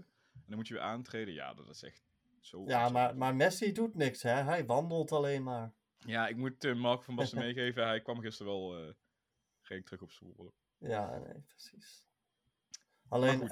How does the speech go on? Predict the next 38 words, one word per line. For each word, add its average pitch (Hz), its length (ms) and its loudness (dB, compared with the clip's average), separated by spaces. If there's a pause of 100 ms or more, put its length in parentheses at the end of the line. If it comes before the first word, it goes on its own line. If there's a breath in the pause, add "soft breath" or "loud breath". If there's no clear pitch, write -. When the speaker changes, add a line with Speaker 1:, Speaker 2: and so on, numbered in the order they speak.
Speaker 1:
goed. - 140 -10
Speaker 2:
ik, - 60 -10
ik 143 140 -2
werd 143 220 4
gisteren 160 360 -2
weer 151 160 6
ermee 147 240 2
geconfronteerd 139 640 -2
dat 131 120 -4
Marco 135 320 -4
van 131 160 -6
Basten 135 380 -2
penalty 139 480 0
uitspreekt 127 440 -4
als 123 200 0
penalty. 143 800 -2
En 131 440 0 (160)
Speaker 1:
<laughs> - 680 -12
Speaker 2:
dat 127 200 -2
is 135 180 -8
nog 147 380 2
iets 135 200 -2
voor 139 120 0
op 127 100 0
het 127 120 -6
lijstje 127 360 4
van 123 140 -2
dingen 123 240 0
waar 117 140 4
ik 117 80 -2
me 120 80 -2
aan 113 140 0
erger 120 380 -2
bij 117 140 -4
Marco 113 340 -4
van 117 140 -4
Basten. 113 440 -4
Speaker 1:
<laughs> - 60 -20